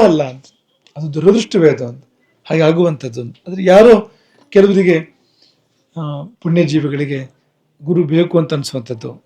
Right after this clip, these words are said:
ಮತ್ತು ಪುಣ್ಯ ಮಾಡಿದ್ರೆ ಗುರು ದೊರೆಯುವಂಥದ್ದು, ಆಶೀರ್ವಾದ ಮಿಗಿಲಾಗಿ ಸಿಗುವಂಥದ್ದು, ಹೆಚ್ಚಿನದಾಗಿ ಸಿಗುವಂಥದ್ದು, ಇದೆಲ್ಲ ನಮ್ಮ ಪೂರ್ವ ಪುಣ್ಯದ ಫಲ. ಈ ಕುಟುಂಬ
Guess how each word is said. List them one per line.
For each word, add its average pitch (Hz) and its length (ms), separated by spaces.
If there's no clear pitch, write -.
ಮತ್ತು 131 260
ಪುಣ್ಯ 180 240
ಮಾಡಿದ್ರೆ 151 320
ಗುರು 147 280
ದೊರೆಯುವಂಥದ್ದು, 147 840
ಆಶೀರ್ವಾದ 160 440
ಮಿಗಿಲಾಗಿ 208 520
ಸಿಗುವಂಥದ್ದು, 143 540
ಹೆಚ್ಚಿನದಾಗಿ 170 480
ಸಿಗುವಂಥದ್ದು, 131 580
ಇದೆಲ್ಲ 165 420
ನಮ್ಮ 160 180
ಪೂರ್ವ 165 320
ಪುಣ್ಯದ 139 340
ಫಲ. 135 240
ಈ 233 160
ಕುಟುಂಬ 220 400